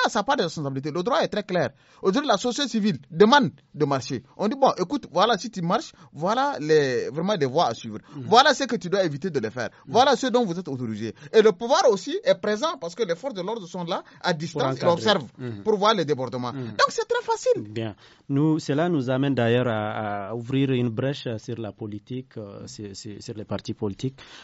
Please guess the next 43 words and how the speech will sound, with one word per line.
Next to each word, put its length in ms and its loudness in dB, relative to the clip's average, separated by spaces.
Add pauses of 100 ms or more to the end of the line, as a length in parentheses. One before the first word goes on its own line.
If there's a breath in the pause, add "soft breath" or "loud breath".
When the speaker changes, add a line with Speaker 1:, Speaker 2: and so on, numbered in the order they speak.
Speaker 2:
euh, 160 -6
notamment 540 -2
en 40 -4
ce 140 -6
qui 140 -4
concerne 540 -6
la, 340 -12
le 180 -10
parti 480 -10
M 100 -6
P 120 -6
N 140 -4
Kishinkasa. 680 -4
Depuis 380 0
l'annonce 380 4
de 100 0
la 140 -2
démission 400 0
du 140 -2
président, 540 -6 (380 loud breath)
euh, 80 -6
donc, 240 -4
euh, 300 -4
du, 240 -6
de 120 -6
ce 140 -6
parti, 380 -6
Speaker 1:
Mhm. 80 -4
Speaker 2:
Ibrahim 320 0
Yakuba, 380 -2
du 120 -6
gouvernement, 460 -4
et 140 -4
l'annonce 500 0
du 180 -2
retrait 300 2
de 100 0
son 180 -2
parti 320 -6
de 120 -2
la 120 -4
majorité 520 -4
au 80 -8